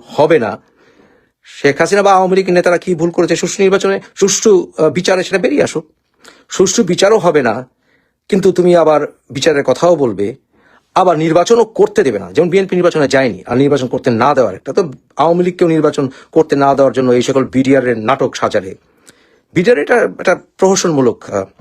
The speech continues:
ইনভেস্টিগেশন রিপোর্ট এসছে, এটা আপনিও জানেন, আমিও জানি। তো যাই হোক, nevertheless, বিএন, আওয়ামী লীগকে নির্বাচন করতে দেবে না। আর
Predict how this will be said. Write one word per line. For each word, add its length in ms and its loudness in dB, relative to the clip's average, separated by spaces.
ইনভেস্টিগেশন 560 -2
রিপোর্ট 300 -4
এসছে, 180 -2
এটা 100 2
আপনিও 280 -2
জানেন, 220 -2
আমিও 240 -2
জানি। 220 -6
তো 100 4
যাই 120 4
হোক, 120 -2
nevertheless, 420 0
বিএন, 280 2
আওয়ামী 280 2
লীগকে 160 -2
নির্বাচন 360 0
করতে 260 -2
দেবে 180 0
না। 220 -2
আর 220 2